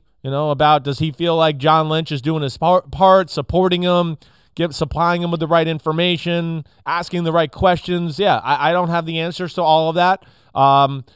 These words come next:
all I can tell you is, yeah, I mean, I think John's pretty damn good, has a good feel of the game. And from everything I've ever seen interacting with both of them, there's tremendous respect from both sides with both of them. Like, I never, I never feel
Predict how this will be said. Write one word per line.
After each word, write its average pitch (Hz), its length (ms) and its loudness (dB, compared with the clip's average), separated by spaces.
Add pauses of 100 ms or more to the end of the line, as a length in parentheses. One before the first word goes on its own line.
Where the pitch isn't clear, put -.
(140)
all 147 200 2
I 160 100 2
can 156 140 -8
tell 160 220 2
you 151 140 0
is, 143 160 -2
yeah, 120 180 0
I 123 100 -2
mean, 139 160 -6
I 143 140 2
think 151 300 -6
John's 143 500 0
pretty 156 280 -2
damn 143 280 -4
good, 143 220 0
has 135 160 -2
a 127 40 -4
good 131 220 -4
feel 143 260 0
of 131 60 -2
the 120 80 -6
game. 123 500 -4 (320)
And 131 300 -4
from 139 140 -4
everything 151 340 -2
I've 139 180 2
ever 139 180 -2
seen 143 560 -6 (120)
interacting 160 680 -4
with 160 140 -4
both 170 220 0
of 196 120 -8
them, 202 280 0 (300)
there's 160 180 -2
tremendous 180 560 -4
respect 147 440 -2
from 131 180 -6
both 143 200 2
sides 120 480 0
with 113 140 -4
both 120 220 2
of 110 100 -4
them. 101 180 -4
Like, 110 160 -6
I 131 60 -2
never, 160 400 2 (300)
I 180 100 2
never 202 380 2
feel 180 680 2